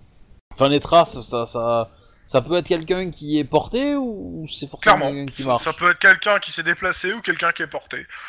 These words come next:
Speaker 2: Oh, là, c'est, c'est, les, les deux sont po-, possibles.
Speaker 1: Dans ce cas, dans ce cas, ça serait, ça serait logique. Alors pourquoi ils ont piqué, lui, ils ont pris lui et pas les deux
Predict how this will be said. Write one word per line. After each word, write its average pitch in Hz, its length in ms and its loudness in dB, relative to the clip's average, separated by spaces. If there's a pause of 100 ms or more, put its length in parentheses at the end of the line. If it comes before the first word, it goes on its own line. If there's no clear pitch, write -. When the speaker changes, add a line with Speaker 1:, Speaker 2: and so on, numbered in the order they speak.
(200)
Speaker 2:
Oh, 180 240 4
là, 160 400 2
c'est, 151 220 -4
c'est, 151 160 -4
les, 147 320 -2
les 143 100 -6
deux 175 120 -4
sont 240 140 -8
po-, 170 240 -2
possibles. - 420 -8 (720)
Speaker 1:
Dans 127 120 4
ce - 80 -10
cas, 240 220 4
dans 170 160 0
ce - 60 -12
cas, 233 120 2
ça 190 140 -4
serait, 165 200 -8 (120)
ça 160 160 -4
serait - 180 -6
logique. 151 540 -4
Alors 113 180 0
pourquoi 180 320 2
ils 160 100 0
ont 160 120 -2
piqué, 156 320 -2
lui, 160 180 -6
ils 135 100 -2
ont 143 60 -2
pris 156 200 -6
lui 170 260 -2
et 151 40 2
pas 143 140 -2
les 147 80 0
deux 151 160 -2